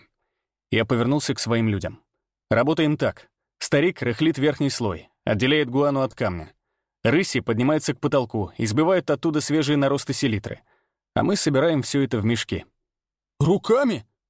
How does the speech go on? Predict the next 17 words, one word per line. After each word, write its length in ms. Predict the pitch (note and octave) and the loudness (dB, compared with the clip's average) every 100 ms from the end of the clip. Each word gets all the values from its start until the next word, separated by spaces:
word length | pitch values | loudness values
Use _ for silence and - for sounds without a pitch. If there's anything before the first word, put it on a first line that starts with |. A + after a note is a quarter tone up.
| _ _ _ _ _ _ | _ _ _ _ _ _
Барут 320 | G#2 A#2+ F3 | 0 0 0
посмотрел 480 | - C#3+ C#3 D3+ D3+ | -2 -2 0 0 0
на 60 | C3+ | 0
свои 280 | - C#3+ C3+ | 0 0 0
ладони 380 | B2+ D3+ E3+ | 0 0 0
с 140 | C3 A2+ | 0 0
выражением 500 | A#2+ B2+ D3+ C#3+ A#2+ | 0 2 2 2 0
человека, 600 | - B2 D#3+ - B2+ - _ _ _ _ | -2 0 -2 -2 -4 -4 _ _ _ _
который 340 | - G#2+ D3 D3 | -4 0 2 2
навсегда 440 | C3 - A#2 D3+ | 2 0 0 0
прощается 580 | C#3 B2+ - C#3+ C#3 C3 | 0 -2 0 0 -2 -4
с 40 | |
чем-то 320 | - B2+ A2+ | 0 0 0
дорогим. 520 | A2 A#2+ A#2+ F#2+ E2 - _ _ _ _ _ _ - | 0 2 0 -2 -8 -14 _ _ _ _ _ _ 0
"Руками", 520 | D3 - D#3+ C3+ - _ _ _ _ - | 0 2 2 2 -4 _ _ _ _ -4
подтвердил 480 | G#2+ - A2+ A2 A#2+ | -2 0 0 2 0
я. 260 | F#2 E2 | 0 -4